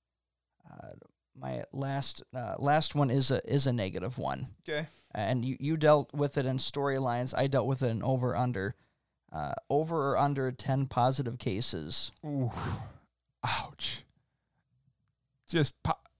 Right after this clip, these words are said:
Speaker 2: symptomatic or just positive cases? 'Cause it's gonna be
Speaker 1: Uh,
Speaker 2: over positive case. I'll say that if it's just people testing positive for this, you, you can say that they're going to live in a bubble, that they're going to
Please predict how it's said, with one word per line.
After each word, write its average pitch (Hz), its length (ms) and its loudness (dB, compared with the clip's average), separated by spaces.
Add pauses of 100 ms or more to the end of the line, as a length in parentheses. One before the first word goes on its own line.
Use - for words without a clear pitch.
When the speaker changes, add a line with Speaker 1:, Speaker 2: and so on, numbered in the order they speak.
(300)
Speaker 2:
symptomatic 175 680 10
or 147 60 6
just 147 240 6
positive 151 460 10
cases? 139 420 6
'Cause 131 140 -4
it's 180 140 6
gonna 214 200 10
be 160 140 12
Speaker 1:
Uh, 170 80 10
Speaker 2:
over 170 340 12
positive 131 460 10
case. 120 260 6
I'll 196 160 12
say 202 240 12
that 147 320 10 (400)
if 131 100 4
it's 190 160 8
just 175 280 8
people 160 300 4
testing 147 420 6
positive 135 560 8
for 131 320 4
this, - 360 -4 (380)
you, 165 160 8
you 208 220 4
can 220 160 10
say 170 240 10
that 156 160 8
they're 139 80 6
going 139 220 8
to 127 40 6
live 127 160 4
in 120 80 4
a 104 60 2
bubble, 147 460 10
that 131 140 4
they're 117 120 0
going 117 220 2
to 113 120 -2